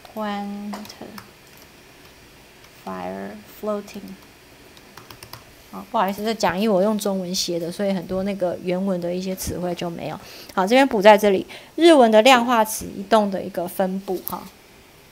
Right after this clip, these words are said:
所以复杂谓语不是只单纯存在汉语里头，哈，那很多，很多语言都有。谓语可以让我们拿来做什么？啊，以这个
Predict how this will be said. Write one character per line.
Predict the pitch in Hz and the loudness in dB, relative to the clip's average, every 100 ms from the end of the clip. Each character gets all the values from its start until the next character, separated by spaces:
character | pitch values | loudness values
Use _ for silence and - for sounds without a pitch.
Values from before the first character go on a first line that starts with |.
| - - - - - - - | -20 -20 -14 -12 -12 -16 -2
所 | - | 4
以 | 294 | 6
复 | 285 466 | 4 -2
杂 | 349 247 208 | 4 6 6
谓 | 262 247 | 4 2
语 | 196 | 0
不 | 185 214 | -4 -4
是 | 269 | -4
只 | 254 190 | -6 -2
单 | 196 214 | 0 0
纯 | 233 202 | -2 -8
存 | 196 - 196 | -8 -12 -6
在 | 214 202 196 | -2 -2 -4
汉 | - 262 226 | -6 -4 -2
语 | 180 180 | -4 -8
里 | - - | -12 -14
头， | - - - | -12 -12 -16
哈， | - 254 254 | -20 -16 -8
那 | 214 202 196 - | -6 -6 -10 -12
很 | - 196 | -6 -4
多， | 220 254 | 0 2
很 | 240 185 | 0 -2
多 | 220 | -4
语 | 220 | -6
言 | - - | -10 -12
都 | - - | -10 -10
有。 | 202 - | -10 -8
谓 | - 262 | -2 0
语 | 185 | -2
可 | 180 208 | -4 -6
以 | 196 | -4
让 | 220 202 | -4 -6
我 | |
们 | 139 147 | -8 -10
拿 | 147 | -8
来 | 151 160 | -8 -10
做 | - 214 | -8 -8
什 | - - - | -8 -12 -14
么？ | - - - - - | -20 -20 -20 -20 -12
啊， | 226 | -10
以 | 196 185 190 214 - - - _ - - - - - | -6 -8 -10 -14 -20 -20 -20 _ -20 -20 -20 -20 -10
这 | 233 | -4
个 | 202 170 | -2 -4